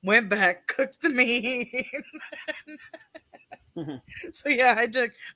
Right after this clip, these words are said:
Speaker 1: an extra long break. Usually I only take, like, a little bit, but I took an extra, like, whole episode <laughs> break. <laughs> But, yeah, get this.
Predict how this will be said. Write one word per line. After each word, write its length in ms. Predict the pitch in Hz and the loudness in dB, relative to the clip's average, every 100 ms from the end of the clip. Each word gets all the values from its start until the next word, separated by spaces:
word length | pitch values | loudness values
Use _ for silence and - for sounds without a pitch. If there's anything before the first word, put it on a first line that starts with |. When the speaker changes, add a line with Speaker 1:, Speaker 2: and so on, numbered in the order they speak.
| - | 2
Speaker 1:
an 180 | 185 226 | 2 4
extra 480 | 233 247 - 285 214 | 2 4 2 2 0
long 260 | 170 165 | 0 -4
break. 360 | 156 147 151 - | -2 -2 -2 -4
Usually 400 | 208 214 202 180 | -6 -4 -2 2
I 120 | 175 | 2
only 240 | 175 170 175 | 2 -4 -6
take, 280 | 190 175 | -4 -4
like, 200 | 170 151 | -4 -6
a 60 | 160 | -8
little 300 | 160 175 160 | -6 -4 -6
bit, 340 | 147 143 139 147 | -6 -6 -6 -6
but 100 | 156 | -6
I 100 | 170 | -4
took 240 | 185 160 | -4 -4
an 100 | 160 | -6
extra, 420 | 160 170 - 151 | -6 -6 -8 -6
like, 240 | 151 151 - | -6 -8 -8
whole 260 | 175 208 160 | -6 -4 -2
episode 500 | 185 - 202 - 160 | -4 -6 -8 -6 -6
<laughs> 140 | 165 185 _ | -8 -12 _
break. 800 | - - - - - _ - - _ - _ _ - | -14 -14 -10 -12 -14 _ -16 -16 _ -20 _ _ -20
<laughs> 260 | 240 214 _ _ _ _ _ _ _ - - - _ | -18 -20 _ _ _ _ _ _ _ -20 -20 -20 _
But, 140 | - 165 | -10 -8
yeah, 80 | 160 _ _ - - - | -10 _ _ -20 -20 -18
get 180 | 175 - | -18 -16
this. 280 | - - | -12 -12